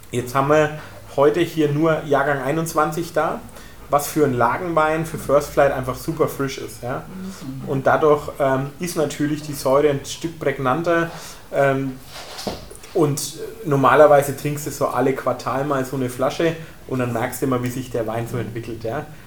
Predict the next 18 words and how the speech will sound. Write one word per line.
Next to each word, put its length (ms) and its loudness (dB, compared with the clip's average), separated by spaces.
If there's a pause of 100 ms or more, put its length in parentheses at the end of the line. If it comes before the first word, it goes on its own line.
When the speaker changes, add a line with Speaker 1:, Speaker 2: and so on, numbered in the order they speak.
(140)
Speaker 1:
Also 400 -2
ich 180 -4
hab 140 0
Kunden, 240 -2
die 80 -4
machen 240 0
das 140 -6
so, 200 -6 (160)
ja? 180 -4 (300)
Sagen, 140 0
"Hey 140 4
Lukas, 440 0
welcher 300 2
Wein 420 -2
hat 200 -4
so 260 -6
welches 260 0
Potenzial?", 760 0